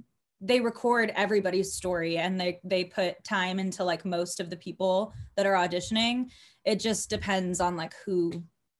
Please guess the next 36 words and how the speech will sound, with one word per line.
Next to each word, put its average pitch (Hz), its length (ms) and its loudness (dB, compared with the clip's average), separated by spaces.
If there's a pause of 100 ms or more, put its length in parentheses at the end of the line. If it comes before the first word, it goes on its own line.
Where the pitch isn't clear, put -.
(120)
gets 185 260 0
aired 165 420 -2
and, 170 380 -4
like, 180 220 -2
how 190 220 0
much 180 380 -4
they 190 100 0
have 170 180 -6
to, 170 140 -2
like, 165 240 -4 (100)
cut 190 160 -2
it 170 100 -2
down 170 220 -2
for 165 140 -10
time 175 420 -6
and 180 100 -4
stuff - 280 -12
like - 180 -8
that. 208 320 0 (560)
But, 208 240 6
um, 180 500 0
they 214 160 2
definitely, 220 640 2
like, 175 280 0 (480)
take 208 280 -2
care 180 300 0
of 175 100 -2
the 180 120 0
contestants 165 880 -6
and 160 420 -6
really, 170 420 0
like, 165 200 -2
put 175 160 -4
a 170 40 -4
lot 160 220 -4
of 156 260 -6